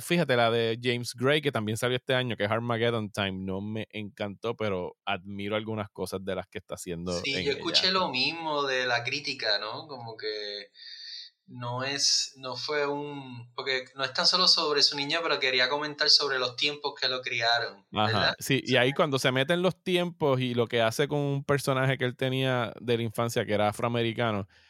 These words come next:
Speaker 1: ahí es que la película se pone problemática, eh, con lo que está haciendo, porque es como que,
Speaker 2: <laughs>
Speaker 1: "Hmm, ok, no sé qué", o sea, entiendo lo que me estás diciendo, pero al mismo tiempo, ¿qué estás diciendo ahora, <laughs> en el presente con esta
Speaker 2: Exacto.
Speaker 1: película?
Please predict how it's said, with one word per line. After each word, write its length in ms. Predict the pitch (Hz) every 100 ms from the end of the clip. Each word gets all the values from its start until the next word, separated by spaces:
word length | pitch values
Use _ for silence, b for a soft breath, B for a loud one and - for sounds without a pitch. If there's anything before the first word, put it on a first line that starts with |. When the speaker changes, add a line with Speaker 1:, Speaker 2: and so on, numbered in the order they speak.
| b b
Speaker 1:
ahí 220 | 107 120
es 80 | 117
que 180 | - 143
la 140 | 139 135
película 460 | 135 143 131 113
se 180 | - 110
pone 320 | 104 110 113
problemática, 1040 | 110 117 107 101 95 95 92 92 90 87 95 _ -
eh, 640 | 101 98 95 92 92 87
con 240 | - 107 104
lo 140 | 104
que 80 | 98
está 200 | 98 104
haciendo, 480 | - 104 85 80 82
porque 160 | 87 92
es 60 | -
como 260 | 127 123
que, 60 | 107
Speaker 2:
<laughs> 80 | 104
Speaker 1:
"Hmm, 380 | 135 120 107 104
ok, 220 | 127 170 120 113 120 135 -
no 100 | 107
sé 140 | 123
qué", 60 | 143
o 40 | -
sea, 260 | - 143 123 B B _
entiendo 360 | 147 139 147 165
lo 120 | 180
que 80 | 175
me 60 | 160
estás 180 | 165
diciendo, 380 | 165 143 165 151
pero 120 | 123 117
al 40 |
mismo 160 | 117 143
tiempo, 240 | 156 160
¿qué 80 | 120
estás 220 | 113 120
diciendo 440 | 127 117 120 123 92
ahora, 400 | 87 98 - - -
<laughs> 0 |
en 160 | 127
el 160 | 139 123
presente 560 | 131 127 135 139 127 104
con 160 | 123
esta 300 | 104 - 107
Speaker 2:
Exacto. 0 |
Speaker 1:
película? 720 | - 85 120 123 92 95 107